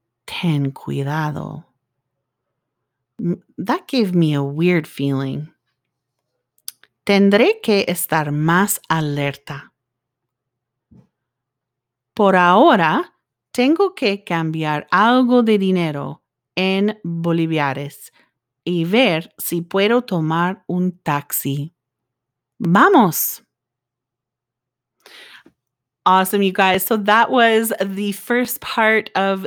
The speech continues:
the episode where we did part in English and part in Spanish. Um, feel free to, again, rewind, go back, listen to it as much as possible.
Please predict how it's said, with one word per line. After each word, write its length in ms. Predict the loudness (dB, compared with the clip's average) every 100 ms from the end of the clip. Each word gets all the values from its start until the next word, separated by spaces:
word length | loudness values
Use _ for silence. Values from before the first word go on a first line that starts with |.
| -10
the 260 | -8 -8 -6
episode 600 | -6 -8 -6 -2 -2 -2
where 160 | -4 -4
we 120 | -4
did 240 | -2 -2
part 320 | -2 0 0 -2
in 160 | -6
English 440 | -2 0 4 4 2
and 100 | -4
part 260 | -6 -6 -4
in 140 | -6
Spanish. 680 | -6 -2 0 2 2 0 -4 -12 -16 -16 -12
Um, 540 | -4 -2 0 -2 -4 -8 _ _ _ _ -16 -6
feel 200 | 2 2
free 240 | 2 0
to, 200 | 2 2
again, 300 | 2 0 -2
rewind, 680 | -2 -2 2 2 2 0 -2
go 180 | -2 0
back, 320 | -2 -4 -6
listen 260 | -8 -6
to 160 | -6 -4
it 80 | -4
as 100 | -4
much 200 | -6 -6
as 120 | -10
possible. 680 | -6 -4 -4 -4 -4 -4 -4